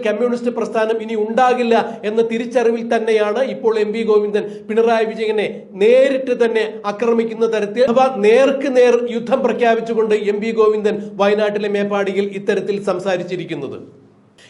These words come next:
ഇത് പാർട്ടി അണികളിൽ പുതിയ ഒരു ഉണർവ് തന്നെ ഉണ്ടാക്കിയിരിക്കുന്നു. പിണറായിസത്തിൽ നിന്നും സി പി എമ്മിനെ കരകയറ്റുക എന്നുള്ള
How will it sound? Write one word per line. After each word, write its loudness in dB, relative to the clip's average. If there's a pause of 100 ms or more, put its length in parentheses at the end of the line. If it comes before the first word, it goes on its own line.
(200)
ഇത് 4 (200)
പാർട്ടി 2
അണികളിൽ 4 (200)
പുതിയ 2 (140)
ഒരു 4
ഉണർവ് 4
തന്നെ 4
ഉണ്ടാക്കിയിരിക്കുന്നു. 0 (440)
പിണറായിസത്തിൽ 2
നിന്നും 2 (240)
സി -4 (140)
പി -8
എമ്മിനെ 2 (300)
കരകയറ്റുക 2 (200)
എന്നുള്ള 0